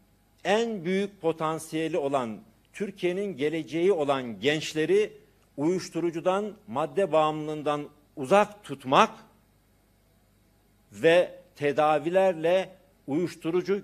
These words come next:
girdabından kurtarmak, annelerin acısı, annelerin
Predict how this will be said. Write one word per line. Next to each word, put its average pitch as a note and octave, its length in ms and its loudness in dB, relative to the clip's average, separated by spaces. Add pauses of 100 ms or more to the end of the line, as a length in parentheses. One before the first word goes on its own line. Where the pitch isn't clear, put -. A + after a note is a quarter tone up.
girdabından B2 680 -2
kurtarmak, D3+ 840 0 (380)
annelerin F3+ 800 -4 (440)
acısı, D#3 640 0 (340)
annelerin F3 680 -6